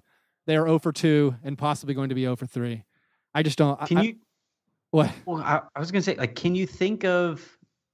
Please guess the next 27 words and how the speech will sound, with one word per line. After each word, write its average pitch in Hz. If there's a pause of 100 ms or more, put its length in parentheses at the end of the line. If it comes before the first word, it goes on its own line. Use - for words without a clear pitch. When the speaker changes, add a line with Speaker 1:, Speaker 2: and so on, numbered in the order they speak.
(120)
Speaker 2:
a 117
worse 117
fit - (680)
in 127
today's 127
N 127
B 113
A 107
with 107
Lonzo 113
Ball? 107 (260)
Like, 147
I, 160
I, 147
I 151
will 202
give 160
you 175
the 143
entire 165
league, 120 (720)
almost 214
the 143
history 156
of 113
the 107
league. 95